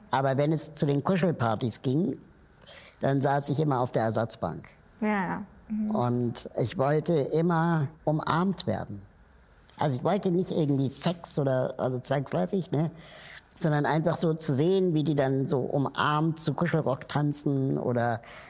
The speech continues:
Speaker 1: ähm, keine Ahnung, wenn man sich begrüßt, mal eine Umarmung. Das gab's bei mir irgendwie nicht, weil mit so einem Rollstuhl umarmt sich irgendwie das anders oder schlechter.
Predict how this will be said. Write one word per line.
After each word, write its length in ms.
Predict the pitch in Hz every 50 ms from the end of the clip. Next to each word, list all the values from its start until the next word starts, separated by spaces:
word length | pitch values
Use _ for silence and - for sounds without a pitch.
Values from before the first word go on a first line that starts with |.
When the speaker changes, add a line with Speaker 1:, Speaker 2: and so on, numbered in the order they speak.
| - - -
Speaker 1:
ähm, 380 | - 123 123 117 117 123 123 -
keine 220 | - 127 123 110
Ahnung, 240 | 101 120 131 135 123
wenn 100 | 123 127
man 120 | 135 131
sich 160 | 131 143 - -
begrüßt, 500 | 147 107 113 131 165 196 185 175 - 156
mal 160 | 147 139 143
eine 140 | 147 147 -
Umarmung. 720 | 139 131 - - 104 123 135 147 147 143 139 139 135 135 - - - - - -
Das 160 | 139 131 -
gab's 260 | 156 175 170 - -
bei 120 | - 139
mir 180 | 123 113 107 113
irgendwie 260 | 113 107 - 110 98
nicht, 220 | 98 107 110 - -
weil 240 | 120 117 117 117
mit 220 | 117 131 127 123 -
so 80 | -
einem 80 | 135 131
Rollstuhl 720 | 120 131 135 160 190 - - - 185 185 190 190 196 175 - - - - - - - - - - -
umarmt 520 | - 151 151 - 92 143 170 117 - - -
sich 400 | - 143 110 - - - - - -
irgendwie 260 | 175 135 123 135 120
das 220 | 123 135 - -
anders 400 | - 185 170 127 104 98 - -
oder 200 | 120 127 123 135 127
schlechter. 640 | - - 156 165 160 - - - - - - 110